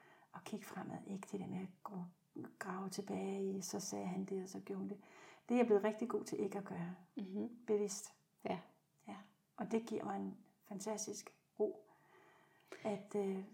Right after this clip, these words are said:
Speaker 1: at have blik på, hvad vil jeg fremadrettet? Det der, der skete i går, det er sådan set ikke så interessant mere.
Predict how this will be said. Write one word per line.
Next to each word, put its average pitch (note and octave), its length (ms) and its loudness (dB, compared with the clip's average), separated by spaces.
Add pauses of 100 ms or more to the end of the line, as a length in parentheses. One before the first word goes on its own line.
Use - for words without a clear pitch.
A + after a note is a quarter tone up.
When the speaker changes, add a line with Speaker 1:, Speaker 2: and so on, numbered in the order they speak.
(160)
Speaker 1:
at G3 100 -6 (120)
have G#3+ 220 -2 (160)
blik B3 200 2
på, B3+ 100 4
hvad C4+ 220 6
vil B3+ 80 6
jeg B3 120 4
fremadrettet? G3+ 680 0 (600)
Det C4 100 0
der, C4 80 0
der A3 100 0
skete A3 340 0
i A3+ 60 -4
går, G#3 260 -2
det G3+ 60 -2
er G3 40 -2
sådan G3 160 -6
set G3 160 -8
ikke - 160 -8
så G3 100 -10
interessant G3 500 -8
mere. G3+ 220 -8